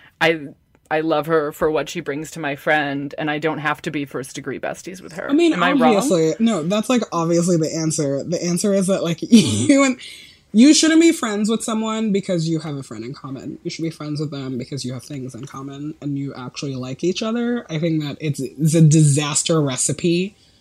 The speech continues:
Speaker 2: to try to please your friend by being friends with this other person. There's a huge difference between, like, you can hang with this person than actually, like,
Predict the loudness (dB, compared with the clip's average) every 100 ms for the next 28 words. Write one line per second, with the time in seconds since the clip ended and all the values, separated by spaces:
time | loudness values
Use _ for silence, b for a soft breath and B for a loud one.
0 | b b _ -4 -2 0 0 0 0 2
1 | 4 6 2 0 -2 -2 -2 -2 0 0
2 | 0 0 -2 -2 0 0 0 0 0 0
3 | -2 0 -2 -2 B B B 4 8 10
4 | 8 8 6 4 0 -6 _ 0 2 2
5 | 2 2 2 4 2 2 0 -2 -6 _
6 | _ _ 0 2 4 2 2 2 0 -4
7 | -6 -2 0 4 4 2 0 -2 -2 0
8 | -2 -2 -4 -6 -8 -6 -6 -2 0 2
9 | 0